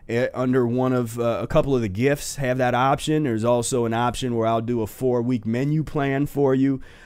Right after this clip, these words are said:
And so, uh, just follow that link, take a look,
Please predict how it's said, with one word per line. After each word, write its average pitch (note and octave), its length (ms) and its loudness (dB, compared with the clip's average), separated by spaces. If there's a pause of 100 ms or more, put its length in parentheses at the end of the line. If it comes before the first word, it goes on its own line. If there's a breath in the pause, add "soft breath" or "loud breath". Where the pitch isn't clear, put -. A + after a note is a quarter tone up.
(260 loud breath)
And C3+ 180 -2
so, C3 520 4 (200 soft breath)
uh, A#2+ 140 0
just G#3 220 0
follow A3 320 6
that F3 180 6
link, D#3 460 2 (180)
take F3+ 220 4
a E3 40 2
look, D3+ 440 8